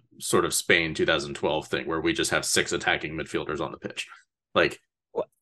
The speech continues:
Speaker 1: or even when Sergio Aguero was still scoring twenty plus goals a season, they were looking at their options.
Speaker 2: Yeah, and it, it's like all the best clubs in the world in, in football and in other sports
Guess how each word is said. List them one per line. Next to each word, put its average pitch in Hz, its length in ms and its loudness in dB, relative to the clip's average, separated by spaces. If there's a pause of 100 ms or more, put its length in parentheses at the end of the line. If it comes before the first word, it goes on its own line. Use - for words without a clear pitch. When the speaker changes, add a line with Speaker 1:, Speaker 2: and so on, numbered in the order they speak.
(260)
Speaker 1:
or 175 160 12
even 208 300 12
when 151 100 12
Sergio 123 400 10
Aguero 98 300 8
was 85 100 6
still 98 160 6
scoring 87 320 0
twenty 85 260 -2 (180)
plus 87 200 6
goals 82 240 0
a 76 60 -2
season, 76 500 -2
they 98 80 8
were 90 160 6
looking 78 300 0
at 73 80 -6
their 65 180 -4
options. - 460 -8 (1040)
Speaker 2:
Yeah, 247 340 12
and 226 80 12
it, 233 140 10 (340)
it's 240 180 10
like 277 160 12 (240)
all 262 140 12
the 349 120 12
best 240 260 6
clubs 233 200 8
in 214 80 8
the 185 60 8
world 185 400 8 (680)
in, 180 300 6 (100)
in 160 140 8
football 208 540 8
and 160 100 2
in 143 120 2
other 196 200 0
sports - 520 -4